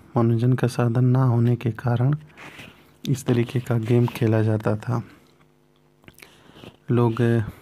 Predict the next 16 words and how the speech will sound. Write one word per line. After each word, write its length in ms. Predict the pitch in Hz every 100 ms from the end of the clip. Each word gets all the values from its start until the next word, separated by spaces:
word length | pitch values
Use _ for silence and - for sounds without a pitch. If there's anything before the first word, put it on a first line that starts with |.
| - - -
खाली 240 | 117 113
समय 320 | 113 113 117
में 200 | 117 120
बैठ 340 | 113 117 120 -
कर 120 | 117
के 180 | 117 139 151 - - - - - - - -
इस 180 | 147 -
तरीके 380 | 127 123 120 127
से 180 | - 120
गेम 280 | 113 120 120
खेला 320 | - 113 113
करते 400 | - 110 110 117
थे। 260 | - 143 151 - - - - - - - _
और 340 | - 117 113 117
ये 160 | 120
देखिए, 520 | 117 117 - 120 123